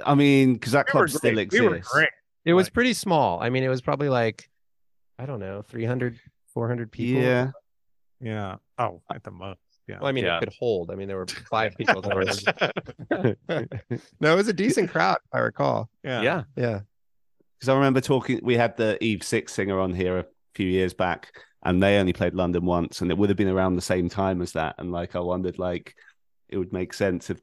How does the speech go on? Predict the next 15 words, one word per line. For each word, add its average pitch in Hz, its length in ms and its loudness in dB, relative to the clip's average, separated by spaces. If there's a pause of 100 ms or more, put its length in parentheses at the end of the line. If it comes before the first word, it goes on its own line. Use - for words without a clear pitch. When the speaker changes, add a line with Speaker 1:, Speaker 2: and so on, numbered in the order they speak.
(100)
Speaker 1:
if 85 160 -4 (200)
labels 92 460 -4
were 95 80 -6
sending 90 360 -2
you 85 120 -2
to 98 120 -6
go 95 120 -2
and 85 140 -4
play 90 400 -4
Speaker 2:
That's, 147 200 0
Speaker 1:
that, 78 240 -12
Speaker 2:
that's 139 240 0
Speaker 1:
that 98 140 -8
venue. 90 280 -8
Speaker 3:
Yeah. 82 120 -8